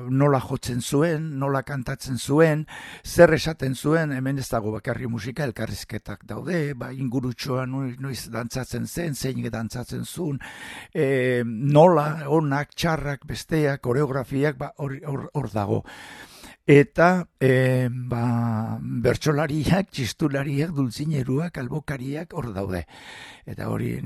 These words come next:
iruditzen zait hemengo altxor importante bat dala. E, gero ere ibili izan naiz beste dokumentazio zentroak arakatzen urteetan,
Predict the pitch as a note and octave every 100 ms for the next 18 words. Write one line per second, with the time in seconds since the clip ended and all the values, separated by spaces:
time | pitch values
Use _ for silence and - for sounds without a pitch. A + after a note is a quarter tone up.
0 | - C3 A2+ - A2 B2 B2+ A2 A#2 A#2+
1 | B2 G#2+ - D3 B2+ A2+ G#2+ G#2+ F#2+ F#2
2 | F#2+ F#2 G2 G#2 F#2 - - - - -
3 | - - F3 F3+ F#3+ G3 G#3 G3 G3+ F#3+
4 | F3+ - E3+ F#3 F3+ D#3 C#3 D3+ - D#3
5 | C3+ - E3 D#3+ D3 D#3 C#3+ D#3 D#3 -
6 | D#3+ D#3 C3+ C3 A#2+ - B2+ A2 G#2+ D#3
7 | F3 F3 A2+ - B2 C3+ B2+